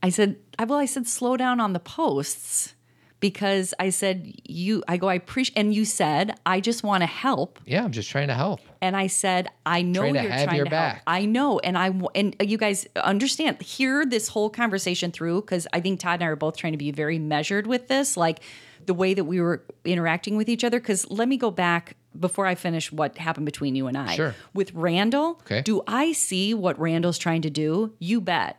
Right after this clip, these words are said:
Speaker 1: And there's a lot of people who wouldn't do what he's trying to do. And that's what's so great about that show, is there's not a lot of people who are right or wrong.
Speaker 2: Mm-hmm.
Speaker 1: There is, there are human beings, and he is trying to do a good thing and also find a place to belong,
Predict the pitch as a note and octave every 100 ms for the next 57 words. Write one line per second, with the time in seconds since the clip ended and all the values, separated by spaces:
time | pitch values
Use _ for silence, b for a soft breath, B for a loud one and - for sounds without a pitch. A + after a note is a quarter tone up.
0 | _ E3+ F#3 A3+ F#3+ D#3 D3+ E3 F3 F3+
1 | F3+ D#3 D3 C#3+ D#3+ D3+ C#3+ C3 - -
2 | F3 - C3+ A#2 A#2 A2+ F#2 B B B
3 | F3+ F#3 - E3+ G#3 C4+ - G3+ - F3
4 | F3+ D#3+ - - C3 - - D#3+ A2 -
5 | B B - E3 D#3+ E3+ E3+ F#3 C4+ C4+
6 | B3 A3+ A3+ F#3+ D#3+ D#3 D3+ F3 G#3+ A3
7 | b b - E3+ C#3+ D#3+ C3+ F#2 - F#2+
8 | F2+ F#3 F3 - E3 - E3 D#3+ - E3
9 | - A3+ B3 B3+ G#3 F#3 B2 B2+ D#3 D#3+
10 | - A3+ B3+ - G#3+ F#3 E3 D#3 C3+ C3+
11 | - F#3 G#3 A3 - - A3 E3+ E3 B
12 | B - E3 - F#3 - A3+ G3+ G3 G3
13 | F#3 F3+ - F3 E3 E3 D3+ D3